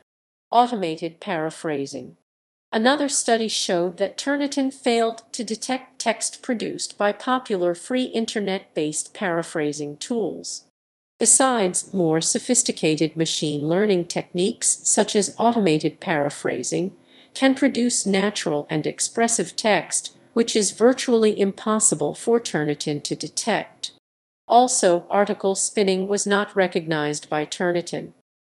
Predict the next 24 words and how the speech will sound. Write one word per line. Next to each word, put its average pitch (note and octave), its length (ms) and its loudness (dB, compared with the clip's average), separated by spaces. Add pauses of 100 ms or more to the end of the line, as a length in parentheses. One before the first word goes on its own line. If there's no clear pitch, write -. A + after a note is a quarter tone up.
(160)
Asked D4 400 0
about G3+ 320 -2
the G3+ 80 -6
situation, F3 920 -4 (380)
the A#3 100 0
then C4 320 2
vice G#3 300 2
president F3+ 640 -2
of E3 160 -8
marketing E3+ 640 -4
at E3 160 -10
Turnitin, A#3+ 560 -4
Chris - 340 -4
Herrick, G#3+ 400 -2
said E3 460 -6
that F#3+ 160 -8
the B3 40 -6
company B3 480 -4
was A#3 280 -4
working F3 360 -2
on E3 160 -4
a D#3+ 100 -6
solution, F3 680 -4 (540)
but G#3+ 180 0